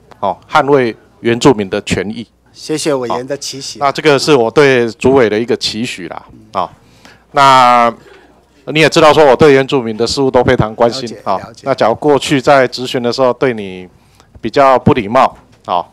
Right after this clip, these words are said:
Speaker 1: 那也请主委多多包涵，啊，那我们都是同样的一个想法，啊，就是说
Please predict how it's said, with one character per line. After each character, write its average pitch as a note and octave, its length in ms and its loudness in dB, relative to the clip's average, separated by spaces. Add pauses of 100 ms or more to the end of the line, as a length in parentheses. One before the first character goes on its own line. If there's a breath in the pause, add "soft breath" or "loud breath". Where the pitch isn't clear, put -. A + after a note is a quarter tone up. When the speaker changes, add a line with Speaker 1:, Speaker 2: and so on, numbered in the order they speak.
(200)
Speaker 1:
那 B2+ 160 -2
也 A#2 80 -2
请 G2+ 360 -10
主 C3 140 -4
委 C3 140 4
多 B2+ 120 0
多 B2 140 4
包 A#2+ 220 4
涵， G2+ 160 -4 (180)
啊， F#2+ 220 -2 (480 loud breath)
那 B2+ 200 0
我 B2+ 120 -2
们 B2+ 120 -10
都 D3 180 6
是 B2+ 640 2 (920)
同 C3+ 160 0
样 D3+ 180 2
的 B2 160 -2
一 C3+ 60 0
个 A2+ 420 0
想 B2 280 -2
法， E2 160 -6 (320)
啊， F#2 100 -10
就 D3+ 140 -4
是 C#3 160 -6
说 C3+ 260 4